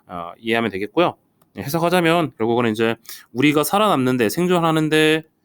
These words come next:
아, 필요한 모든 것을 우리에게 제공해 주기도 하고 그 아름다움으로 인해서 우리에게 어떤 감명을 주기도 한답니다.라고 해석하면 되겠습니다. It also provides, 이 앞에 있는 그 nature를 가리키겠고요.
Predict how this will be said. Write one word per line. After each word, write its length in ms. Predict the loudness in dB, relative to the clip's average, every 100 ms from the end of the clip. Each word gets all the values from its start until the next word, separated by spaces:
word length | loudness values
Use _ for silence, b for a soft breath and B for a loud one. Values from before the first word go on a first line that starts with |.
| _
아, 160 | -14 -12
필요한 720 | -6 0 2 4 2 2 0 -6
모든 400 | -4 0 0 0
것을 400 | -2 -4 -4 -6
우리에게 580 | -6 -6 -6 -2 -4 -4 b b
제공해 420 | -8 -4 -2 -4
주기도 320 | -6 -10 -8
하고 420 | -4 -2 0 0 B B B -12
그 140 | -4
아름다움으로 680 | 0 0 0 0 0 0 -2
인해서 440 | -2 -4 -4 -4
우리에게 260 | -2 -4 -4
어떤 180 | -8 -10
감명을 500 | -8 -4 -2 -2 -6
주기도 280 | -10 -12 -10
한답니다.라고 880 | -8 -8 -10 -14 -16 -18 _ -10
해석하면 220 | -8 -8 -10
되겠습니다. 540 | -14 -20 -20 -20 -20 _ B B B B -2
It 80 | 2
also 400 | 2 2 0 0
provides, 500 | 0 2 2 2 -2
이 200 | -2 0
앞에 280 | -2 0 0
있는 260 | 2 2
그 120 | 2
nature를 720 | 0 0 -2 -2 -6 -6 -6 -6
가리키겠고요. 840 | -6 -6 -6 -2 -2 0 -2